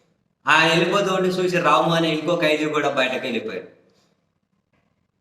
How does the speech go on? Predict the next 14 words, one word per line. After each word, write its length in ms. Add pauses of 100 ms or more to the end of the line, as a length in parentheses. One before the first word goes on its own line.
(840)
ఈ 100
రవికుమార్ 640
అనే 280
ఖైదీ 640 (1700)
పంచాయతీ 560
సెక్రటరీ. 680 (2000)
పింఛన్ 380
డబ్బులు 300
కాజేశారు 760
అని 260
చెప్పి 200
ఈ 300
ఏడాది 440
ఏప్రిల్లో 1000